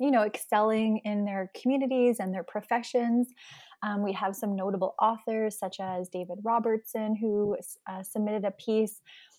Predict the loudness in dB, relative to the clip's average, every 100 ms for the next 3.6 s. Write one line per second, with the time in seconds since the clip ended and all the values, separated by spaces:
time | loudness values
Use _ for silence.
0 | _ 4 8 8 8 10 8 8 0 2
1 | 6 6 6 4 4 6 4 4 2 2
2 | 2 0 2 2 4 2 0 -2 -2 -2
3 | -4 -2 -2 0 -2 -2